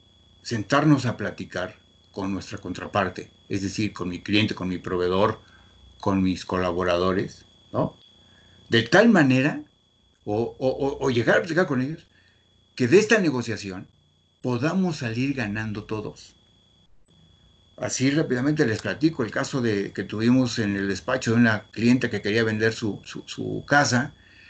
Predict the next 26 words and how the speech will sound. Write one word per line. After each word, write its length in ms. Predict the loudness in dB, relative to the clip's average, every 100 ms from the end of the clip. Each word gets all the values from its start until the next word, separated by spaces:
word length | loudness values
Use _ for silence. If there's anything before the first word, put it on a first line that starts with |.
| -20 _
eh, 400 | -6 -2 -2 -2
no 340 | -4 -4 2 2
sé, 200 | 4 0
por 260 | 0 -6 -8 -16 _
pri-, 240 | -8 -8 -8
finales 440 | -2 2 4 4
del 100 | 2
año 180 | 0 0
pasado, 440 | -2 -4 -2 -2 -2
principios 440 | -6 -6 -10 -8
de 80 | -6
este, 380 | -6 -6 -8 -10 _ _ _ _
quería 240 | -4 0
vender 240 | 4 4 2
su 180 | -2
casa, 560 | -2 -2 0 0 0 -6 _ _ _ _ _
este, 1040 | -6 -6 -6 -14 -6 -2 0 2 0 0 -2 -4 -10 _ -8
firmaron 380 | -4 2 4
un 80 | 4
contrato 360 | 2 0 0 0
de, 100 | -2 -6
un 200 | -8 -6
contrato 420 | -4 -2 -2 0
de 80 | -2
promesa 320 | -2 -4 -4
compraventa, 760 | -8 -4 2 4 4 4 2 -2